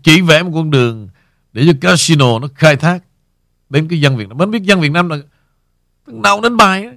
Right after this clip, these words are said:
game, game, game bùa á. Và từ đó nó lèo lái, quý vị.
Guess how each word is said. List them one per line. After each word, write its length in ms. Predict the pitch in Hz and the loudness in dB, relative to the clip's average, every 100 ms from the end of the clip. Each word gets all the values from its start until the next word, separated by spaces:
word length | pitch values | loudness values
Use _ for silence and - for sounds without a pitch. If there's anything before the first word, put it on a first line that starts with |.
| 254 | _
game, 220 | 226 226 | -8 -6
game, 180 | 220 220 | -10 -6
game 140 | 226 | -4
bùa 220 | 208 185 208 | 2 2 2
á. 80 | 277 294 _ _ _ _ _ _ _ _ _ _ _ _ _ - | -4 -20 _ _ _ _ _ _ _ _ _ _ _ _ _ -4
Và 100 | 127 | 0
từ 120 | 147 | 4
đó 120 | 151 170 | 4 6
nó 80 | |
lèo 260 | 202 165 139 | 6 6 6
lái, 260 | 135 151 196 | 6 4 2
quý 100 | 202 | -2
vị. 280 | 160 120 | -2 -4